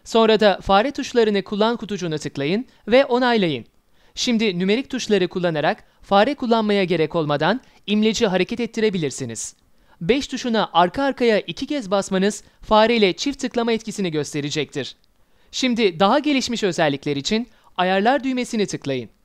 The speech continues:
Bu özelliği etkinleştirmek için kısa yol kullanmak isterseniz ilgili kutucuğu tıklayın ve onaylayın.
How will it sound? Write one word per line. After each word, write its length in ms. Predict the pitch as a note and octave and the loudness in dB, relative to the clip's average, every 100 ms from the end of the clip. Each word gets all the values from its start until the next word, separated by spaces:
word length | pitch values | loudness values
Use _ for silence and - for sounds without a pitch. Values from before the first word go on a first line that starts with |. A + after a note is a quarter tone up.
| _ _ _ | _ _ _
Bu 180 | G3+ C4 | -4 -4
özelliği 440 | C#4 C4+ B3+ B3+ A#3 | -2 0 2 2 -2
etkinleştirmek 720 | - G#3+ G3 - F3+ D#3 D3 | -2 0 0 0 -4 -4 -6
için 300 | - A3 A#3 _ _ | -4 -4 -6 _ _
kısa 240 | - - | -6 -2
yol 180 | C#4 C4+ | -2 -2
kullanmak 460 | - G3+ G3+ A3 G#3+ | -2 2 2 0 -4
isterseniz 720 | G3+ G3+ F3+ D#3+ D#3+ A3 - _ _ - | -2 -2 0 -2 -4 -6 -10 _ _ -4
ilgili 340 | G3 F3+ G#3 | -2 0 -2
kutucuğu 400 | C4+ C4+ A#3+ G#3+ | -4 -8 -4 -4
tıklayın 500 | - D3+ D3+ D#3 B3 | -4 -4 -2 -2 -2
ve 120 | C4 C4+ | -2 -2
onaylayın. 540 | A#3+ B3 A3 E3+ | -2 -2 0 -2